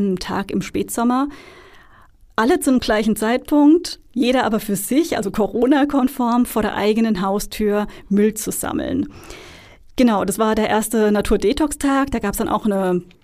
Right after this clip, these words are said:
zweite Folge davon. Alles relativ, äh, inkognito, also hat keiner großartig jetzt mitgekriegt hier in der Region. Bei der dritten Aktion, die dann angedacht war, äh, bin ich auf die Stadtverwaltung Hockenheim dann zugegangen.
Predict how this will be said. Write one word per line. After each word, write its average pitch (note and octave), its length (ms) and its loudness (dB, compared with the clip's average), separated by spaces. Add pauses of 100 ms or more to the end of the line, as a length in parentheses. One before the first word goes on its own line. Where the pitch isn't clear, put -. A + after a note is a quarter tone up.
(120)
zweite - 400 -2
Folge C#4+ 400 0
davon. D#4 480 2 (480)
Alles G#3+ 360 -2
relativ, A#3 600 -2
äh, G#3 300 -2
inkognito, - 640 0
also F3+ 160 -2
hat - 80 -6
keiner G3 240 -4
großartig G3 480 -2
jetzt - 140 -8
mitgekriegt G3+ 480 -6
hier - 320 -2
in G3+ 140 -2
der F#3 120 -6
Region. A3 580 2 (480)
Bei G#3 140 0
der G#3 120 0
dritten - 300 0
Aktion, B3+ 380 -2
die A#3+ 80 0
dann G#3+ 140 -6
angedacht B3+ 580 -2
war, B3 300 2 (240)
äh, G#3+ 260 2
bin A3 140 2
ich A3 160 0
auf G3+ 60 -6
die - 100 -4
Stadtverwaltung - 580 -2
Hockenheim B3+ 380 2
dann A#3 160 2
zugegangen. B3 560 0